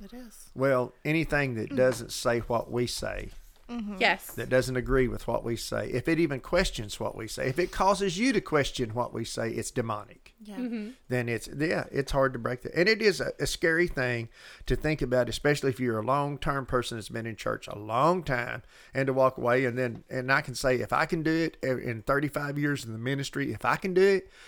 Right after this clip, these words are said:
Speaker 2: anybody can do it. You can do it. Uh, but it has to get to the place that you just wanna be happy and not miserable. You wanna be
Speaker 1: Mm-hmm.
Speaker 2: happy. You wanna just, and, and it may take you the rest of your life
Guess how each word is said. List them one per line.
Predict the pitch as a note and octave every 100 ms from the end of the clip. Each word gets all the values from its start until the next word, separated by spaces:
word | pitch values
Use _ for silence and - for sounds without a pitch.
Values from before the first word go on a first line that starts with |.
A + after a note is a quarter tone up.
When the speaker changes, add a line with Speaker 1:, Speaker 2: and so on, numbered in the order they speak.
| - -
Speaker 2:
anybody | C#3+ B2+ G2+ -
can | - -
do | -
it. | - - -
You | B2
can | A#2+ C3+
do | C3+
it. | A#2 - - - -
Uh, | A#2+ A#2+ -
but | C#3 B2
it | A#2
has | C3+ D3
to |
get | E3 D#3
to | E3+
the | E3
place | D3+ A#2+ A#2 G2+ - - -
that | B2 B2
you | B2+ C3+
just | C3+ B2 A#2+
wanna | B2 A#2+
be | B2
happy | A#2+ B2+ B2+ B2 A#2+
and | A2
not | A2+ -
miserable. | A2 G2+ G2+ - - _
You | B2+ B2
wanna | B2 B2
be | A#2+
Speaker 1:
Mm-hmm. | A2+ C3
Speaker 2:
happy. | C3 - C#3
You | A#2+ B2 A#2+
wanna | B2 A#2+
just, | A2+ A#2+ - - -
and, | C#3+ D3 B2+ - - -
and | D#3 C#3+ C3
it | C#3 E3+
may | E3+
take | D#3 E3 E3+ -
you | E3+ E3+ E3+ D3+ _
the | C3 C#3+
rest | D#3+ F#3+
of | F3+ E3
your | D3
life | C#3+ E3+ C#3 A2+